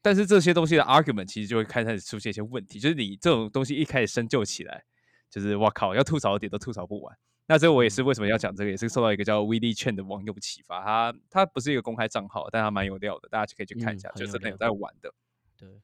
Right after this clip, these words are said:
Speaker 1: 那回到正题吼，那最近他们在吹的叫做，这个叫T L T，就是，是美国的这个超长期债券，大概二十
Speaker 2: E T F，
Speaker 1: 年以上的超期，
Speaker 2: E T F。
Speaker 1: 对，美债E T F。
Speaker 2: 嗯。
Speaker 1: 它是真的就只有美债哦，
Speaker 2: 嗯。
Speaker 1: 其里面全部都 benchmark九十percent以上就是美债这样子。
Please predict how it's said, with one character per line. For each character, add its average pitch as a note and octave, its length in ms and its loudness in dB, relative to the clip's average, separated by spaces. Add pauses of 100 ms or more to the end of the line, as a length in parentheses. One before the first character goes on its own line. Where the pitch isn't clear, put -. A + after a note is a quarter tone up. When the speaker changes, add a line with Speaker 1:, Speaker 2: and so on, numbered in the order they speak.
(240)
Speaker 1:
那 F3+ 120 2
回 E3 80 4
到 E3 100 6
正 E3 200 0
题 G2 160 -6
吼， G2 140 -6
那 C#3+ 140 0
最 D#3 220 0
近 D3 140 0
他 C#3 120 -2
们 B2+ 80 -6
在 B2+ 120 2
吹 A#2+ 320 -2
的 - 0 -
叫 A2+ 140 0
做， A2 140 -2
这 G#2+ 120 -10
个 G#2+ 80 -4
叫 G#2+ 80 -2
T - 280 -4
L G#2 140 -6
T， G2 300 -14
就 G#2 140 -10
是， G2 100 -10
是 G2+ 280 -8
美 G#2 220 -4
国 G#2 180 -8
的 A2 120 -8
这 A2+ 80 -8
个 A2+ 80 -4
超 C3+ 280 -2
长 G2 240 -10
期 - 180 -14
债 G2 200 -8
券， - 180 -16 (400)
大 B2 100 -2
概 A#2+ 100 2
二 C3+ 100 -4
十 G#2 160 -6
Speaker 2:
E - 20 -8
T - 40 -6
F， - 20 -4
Speaker 1:
年 G2+ 100 -4
以 G2+ 40 -12
上 G#2 160 -10
的 G2+ 80 -14
超 G#2 240 -4
期， G2 80 -8
Speaker 2:
E - 20 -12
T F#2+ 60 -12
F。 - 100 -20 (180)
Speaker 1:
对， G#2 140 -10
美 G#2+ 220 -8
债 A#2 160 0
E G#2+ 120 -8
T G#2 200 -8
F。 D#2+ 120 -12
Speaker 2:
嗯。 - 140 -20 (320)
Speaker 1:
它 - 80 0
是 F#3 100 0
真 F#3+ 160 0
的 F3 120 2
就 A#2+ 100 -2
只 A2 140 -4
有 G2 60 -2
美 F#2+ 120 -8
债 F#2 220 -10
哦， C2 80 -12
Speaker 2:
嗯。 - 40 -16
Speaker 1:
其 - 120 -12
里 G#2 80 -6
面 B2+ 100 -4
全 A2 140 -12
部 A2+ 60 -8
都 A2+ 100 -2
benchmark A2 460 -6
九 G#2 120 -8
十 G2 100 -10
percent A2 300 -8
以 G2+ 40 -10
上 G2 120 -8
就 G2 80 -10
是 G2 300 -10
美 A2 160 -12
债 G#2+ 280 -8
这 A#2+ 120 -6
样 G#2 100 -12
子。 - 140 -20